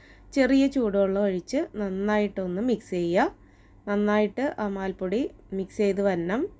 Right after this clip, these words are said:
വെള്ളത്തിൽ നന്നായിട്ട് അലിയിക്കുക. പാൽപ്പൊടി തന്നെ ഇതിനകത്തേക്ക് ചേർക്കാനായിട്ട് നോക്കുക. ഈ പാൽപ്പൊടി ചേർക്കുമ്പോഴാണ് നമ്മുടെ പായസത്തിന് ഒരു പ്രത്യേക ടേസ്റ്റ്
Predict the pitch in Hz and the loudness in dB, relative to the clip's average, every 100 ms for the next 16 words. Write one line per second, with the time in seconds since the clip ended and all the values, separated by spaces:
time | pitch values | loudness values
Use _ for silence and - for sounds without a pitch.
0 | - 185 190 185 190 196 185 185 180 214 | -14 -6 -6 -4 -6 -4 -4 -6 -4 -2
1 | 185 165 165 - 220 370 - - - - | 0 -2 -6 -2 -2 -2 -12 -20 -20 -20
2 | - - 226 226 220 226 269 262 220 254 | -20 -4 0 0 0 -2 2 2 2 0
3 | 302 214 208 196 196 190 233 - 214 180 | 0 0 0 -2 -4 -6 -6 -2 -2 -2
4 | - 185 185 180 170 196 254 202 170 - | -6 -6 -4 -4 -6 -6 -4 -4 -6 -6
5 | 190 302 - - - - - - 214 220 | -6 -6 -12 -20 -20 -20 -16 -8 -4 0
6 | 214 208 214 233 254 202 196 202 208 208 | 0 0 -2 0 2 2 0 -4 -2 -2
7 | 190 190 311 294 196 185 196 180 175 170 | -2 -4 -4 -4 -6 -6 -4 -4 -6 -8
8 | 180 180 202 202 - 175 170 180 185 160 | -6 -6 -6 -8 -6 -6 -4 -4 -4 -4
9 | - | -6